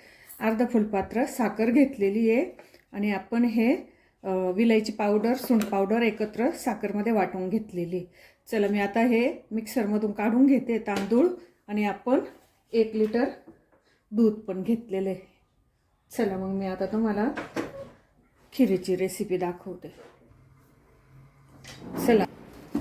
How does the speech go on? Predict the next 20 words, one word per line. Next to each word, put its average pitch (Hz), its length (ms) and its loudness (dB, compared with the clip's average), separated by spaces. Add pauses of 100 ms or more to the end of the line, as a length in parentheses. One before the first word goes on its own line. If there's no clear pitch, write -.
(180)
चला, 170 180 0
मी 196 120 -2
आता 214 260 2
कढई 240 440 4
ठेवून 220 300 0
घेतलेली 190 540 0
आहे. 226 160 4 (600)
त्याच्यात 208 300 -2
आपल्याला 214 480 2 (840)
साजूक 208 280 2 (100)
तूप 226 220 4
टाकून 208 360 0
घ्यायचं 196 400 2
आहे. 233 400 4 (2500)
हे 220 160 2
मी 220 120 6
दोन 220 260 6
ते 233 120 2
तीन 214 220 0
चमचे 208 440 0